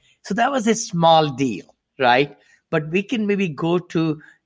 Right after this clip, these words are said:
a multifamily deal then, right? It was also multifamily, but we did not syndicate. Syndicate is the word where we pool the money together from other people for bigger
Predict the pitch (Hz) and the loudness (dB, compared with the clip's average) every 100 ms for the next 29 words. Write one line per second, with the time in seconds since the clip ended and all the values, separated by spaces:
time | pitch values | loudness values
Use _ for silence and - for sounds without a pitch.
0 | _ 175 156 190 196 190 175 - 151 147 | _ -4 0 0 2 0 0 0 0 0
1 | 131 117 120 113 113 107 104 104 113 139 | -2 -4 -6 -6 -4 -4 -4 -2 0 2
2 | 170 - - 147 202 208 202 196 202 190 | -2 -8 -10 -4 -2 0 0 0 -2 -2
3 | 185 185 185 190 202 202 147 131 _ _ | -2 -4 -4 -4 -4 -2 -4 -6 _ _
4 | - 147 147 147 165 175 165 165 - 202 | -4 -2 -2 -2 0 2 0 -2 0 2
5 | 180 170 - 95 76 - _ _ - - | 2 0 -2 -4 -4 -12 _ _ -6 0
6 | 214 226 226 226 220 156 151 131 147 165 | 0 0 -4 -2 -2 0 0 4 4 6
7 | 147 143 - - _ 151 160 156 156 156 | 4 0 -10 -20 _ -2 0 0 -2 -6
8 | 156 - 226 226 254 233 196 156 160 180 | -8 -8 -2 0 0 0 0 0 -2 -2
9 | 170 - 156 185 180 131 104 - _ _ | -6 -10 -2 2 2 0 -2 -8 _ _
10 | _ - 196 - 156 175 226 226 214 190 | _ -2 -2 -2 -2 0 0 0 -2 -2
11 | 147 113 113 - _ _ _ - 180 143 | -2 -2 -4 -8 _ _ _ 0 0 0
12 | 120 196 214 208 | 0 2 4 2